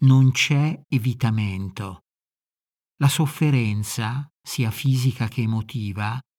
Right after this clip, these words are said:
fa parte dell'essere umani. Possiamo imparare a gestirla in modo abile o possiamo passare la vita a cercare di evitarla.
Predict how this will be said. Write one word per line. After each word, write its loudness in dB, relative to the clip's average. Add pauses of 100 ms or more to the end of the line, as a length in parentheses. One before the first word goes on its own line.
(500)
fa 0
parte -2
dell'essere 0
umani. 0 (1000)
Possiamo 4
imparare 4
a 2
gestirla 0
in 0
modo 0
abile 0 (640)
o -4
possiamo 0
passare -2
la 0
vita -2
a -2
cercare -4
di -4
evitarla. -8